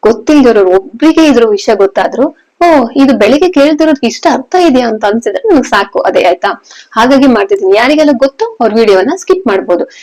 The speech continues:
ಯಾರಿಗೆಲ್ಲ ಈ ಸುಪ್ರಭಾತದ ಹಿನ್ನೆಲೆ ಗೊತ್ತಿಲ್ವೋ ಅವ್ರು ಇದನ್ನ ಮುಂದುವರಿಸಬಹುದು. ಓಕೆ, ಇದನ್ನ ಎಂ ಎಸ್ ಸುಬ್ಬಲಕ್ಷ್ಮಿ ಅವರ ವಾಯ್ಸ್ ಅಲ್ಲಿ ನಾವು ಪ್ರತಿದಿನ ಕೇಳ್ತೀವಿ ಬೆಳಿಗ್ಗೆ. ಬೆಳಿಗ್ಗೆ ಬೇಗ ಎದ್ದು ಹಾಕಿದವ್ರು ಕೇಳ್ತಾರೆ, ಇಲ್ಲ ಅಂದ್ರೆ ಒಂಬತ್ತು ಗಂಟೆಗೆ ಎದ್ದವ್ರಿಗೆ ಈ ಸುಪ್ರಭಾತ ಸಿಗೋದಿಲ್ಲ.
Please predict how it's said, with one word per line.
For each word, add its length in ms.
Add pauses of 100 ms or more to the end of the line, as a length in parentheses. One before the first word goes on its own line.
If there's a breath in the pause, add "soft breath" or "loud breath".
(140 loud breath)
ಯಾರಿಗೆಲ್ಲ 480 (200)
ಈ 40
ಸುಪ್ರಭಾತದ 600
ಹಿನ್ನೆಲೆ 420
ಗೊತ್ತಿಲ್ವೋ 420
ಅವ್ರು 320
ಇದನ್ನ 260
ಮುಂದುವರಿಸಬಹುದು. 720
ಓಕೆ, 420 (520 loud breath)
ಇದನ್ನ 200
ಎಂ 220
ಎಸ್ 120
ಸುಬ್ಬಲಕ್ಷ್ಮಿ 480
ಅವರ 120
ವಾಯ್ಸ್ 280
ಅಲ್ಲಿ 140
ನಾವು 160
ಪ್ರತಿದಿನ 500
ಕೇಳ್ತೀವಿ 520
ಬೆಳಿಗ್ಗೆ. 360 (120)
ಬೆಳಿಗ್ಗೆ 300
ಬೇಗ 280
ಎದ್ದು 200
ಹಾಕಿದವ್ರು 520
ಕೇಳ್ತಾರೆ, 440
ಇಲ್ಲ 320
ಅಂದ್ರೆ 240
ಒಂಬತ್ತು 360
ಗಂಟೆಗೆ 240
ಎದ್ದವ್ರಿಗೆ 320
ಈ 40
ಸುಪ್ರಭಾತ 460
ಸಿಗೋದಿಲ್ಲ. 440